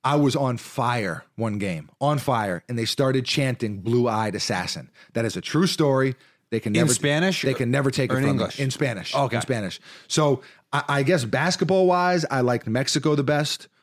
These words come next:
Speaker 1: just as far as, like, the architecture. But you know what? Mexico was, a, especially where I was at, I was in, like, southernmost Mexico.
Speaker 2: Yeah.
Speaker 1: A beautiful, beautiful country. You know,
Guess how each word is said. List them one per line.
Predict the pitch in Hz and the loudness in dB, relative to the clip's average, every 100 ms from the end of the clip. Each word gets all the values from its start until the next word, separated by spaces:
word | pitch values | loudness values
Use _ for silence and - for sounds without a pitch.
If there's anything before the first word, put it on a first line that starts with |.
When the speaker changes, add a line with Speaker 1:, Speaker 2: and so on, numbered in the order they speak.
| _ _ _ - | _ _ _ -4
Speaker 1:
just | 135 151 | 0 0
as | 143 123 | 0 -2
far | - 139 131 | 0 2 2
as, | 123 117 | 2 0
like, | 117 107 - _ _ _ _ - | -2 -4 -8 _ _ _ _ -10
the | 104 127 117 104 95 - _ _ _ | -2 0 0 0 -2 -6 _ _ _
architecture. | 135 139 147 - 147 - 139 | -2 0 -2 -2 -2 -2 -2
But | 165 | 0
you | 151 | 2
know | 151 | 2
what? | 175 | 2
Mexico | 123 143 - 160 | 0 -2 -2 0
was, | 139 113 | 0 0
a, | 113 - | -4 -6
especially | 131 - 190 - 147 | -6 -2 0 0 0
where | 110 104 | 0 0
I | 135 | 2
was | 135 104 | 0 0
at, | 80 | -2
I | 104 | 0
was | 143 135 | 0 0
in, | 135 | 0
like, | 107 - _ - | -2 -6 _ -14
southernmost | - - 160 147 139 117 120 110 117 | -4 0 2 2 2 0 -2 -2 -4
Mexico. | 117 - - 90 | -4 -4 -4 -2
Speaker 2:
Yeah. | 123 101 - _ - | -2 -4 -8 _ -6
Speaker 1:
A | 113 | -6
beautiful, | 92 104 110 147 170 139 123 104 | -6 -6 0 4 4 4 2 -2
beautiful | 98 123 107 95 | 0 -2 -2 -4
country. | 127 123 - 76 _ _ _ _ - | -4 -4 -4 -8 _ _ _ _ -4
You | |
know, | 117 123 143 | 0 0 -2